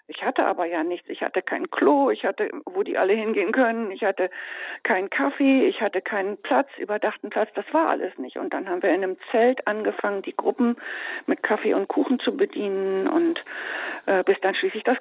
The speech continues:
Kaffee auch entstanden ist und gegenüber davon der Hofladen. Das war alles ein langer Schritt.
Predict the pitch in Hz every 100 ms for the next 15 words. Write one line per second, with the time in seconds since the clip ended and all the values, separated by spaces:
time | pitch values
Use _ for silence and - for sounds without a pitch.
0 | - 415 392 165 - - 160 - - 170
1 | - 160 - - - - 185 180 180 180
2 | 175 202 214 196 190 - 196 170 180 226
3 | 233 - 156 - - 175 - 175 170 -
4 | - 180 - - - - 160 170 202 -
5 | - 233